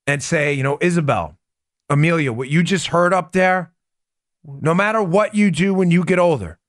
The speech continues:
to my daughters, "you will find your own political way. I think I've done my best to guide you, but you'll find your own political path later in life. But regardless of what you do and what you vote for and what your politics are, I'm not making a political argument to you right now about this guy.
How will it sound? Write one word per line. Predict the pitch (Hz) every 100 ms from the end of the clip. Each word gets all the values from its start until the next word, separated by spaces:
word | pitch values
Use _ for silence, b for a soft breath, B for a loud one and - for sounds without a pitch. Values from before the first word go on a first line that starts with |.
| _ _ -
to | 143
my | 147
daughters, | 135 143 135 80 - _ _ _ _ _ -
"you | 170
will | 202 208
find | 202 190 190
your | 165 160
own | 175
political | 175 170 180 190 180
way. | 143 131
I | 131
think | 143 156
I've | 139 123 - -
done | 151
my | 147 135
best | 113 156 156 -
to |
guide | 143 147 143 113
you, | 113
but | 127
you'll | 185
find | 208 220 208
your | 196 185
own | 190
political | 175 180 180 165
path | 147 165 160 165
later | 160 151
in |
life. | 143 110 - _ _ _ _ _ _ -
But | 160
regardless | 156 147 175 214 233 -
of | 196 175
what | 208 196
you | 202
do | 160 190
and | 175 160
what | 175
you | 190
vote | 156 175 170
for | 170
and | 156
what | 170
your | 202
politics | - 185 185 180 180 - 180
are, | 131 - b b -
I'm | 185
not | 220 220
making | 208 214 202 185
a |
political | 175 185 208 - 151
argument | 131 120 117 104
to |
you | 123 113
right | 107 104
now | 104 104
about | 110 110
this | 117 -
guy. | - 90 90